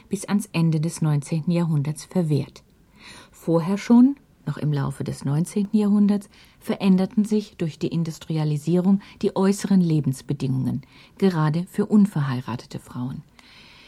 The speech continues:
Die Fabrikarbeiterin, die Hausgehilfin, die Sekretärin, die Verkäuferin konnte, wenn auch unter miserablen Bedingungen, erstmals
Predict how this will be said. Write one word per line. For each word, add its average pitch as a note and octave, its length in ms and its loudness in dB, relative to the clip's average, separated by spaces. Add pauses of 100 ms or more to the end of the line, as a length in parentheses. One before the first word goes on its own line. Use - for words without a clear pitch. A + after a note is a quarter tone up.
(100)
Die D#3 80 -4
Fabrikarbeiterin, F#3 1040 0 (240)
die C3+ 120 -10
Hausgehilfin, D#3 800 0
die D3+ 100 4
Sekretärin, F3 800 0 (260)
die F3 80 -4
Verkäuferin G#3+ 800 2
konnte, A3 460 6 (420)
wenn D#3+ 220 2
auch D#3 180 -4
unter D3+ 280 -4
miserablen C#3 680 -4
Bedingungen, A3 520 4 (320)
erstmals G#3 640 0